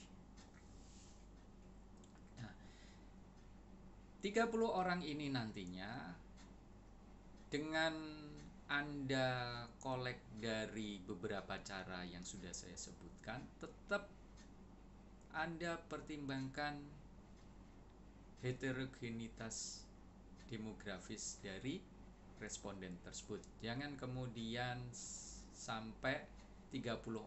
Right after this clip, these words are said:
orang tersebut memiliki karakteristik demografis yang heterogen atau mirip, gitu ya. Oke. Dua tahap awal ini adalah merupakan persiapan sebelum Anda melakukan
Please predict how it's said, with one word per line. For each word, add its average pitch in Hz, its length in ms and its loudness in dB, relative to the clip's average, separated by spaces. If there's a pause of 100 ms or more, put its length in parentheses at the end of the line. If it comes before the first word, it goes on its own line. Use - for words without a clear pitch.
orang 101 240 -4
tersebut 113 400 -4 (160)
memiliki 101 480 -4
karakteristik 123 880 -6
demografis 113 800 -2
yang 117 240 0 (160)
heterogen 101 640 -4 (400)
atau 98 240 -6
mirip, 104 400 -4 (480)
gitu - 160 -10
ya. 107 80 -10 (800)
Oke. 117 240 2 (1080)
Dua 214 340 6
tahap 202 400 4
awal 143 380 0
ini 104 400 -2
adalah 107 340 -2
merupakan 107 640 -2
persiapan 123 540 0
sebelum 117 500 0
Anda 98 220 -4
melakukan 95 500 -6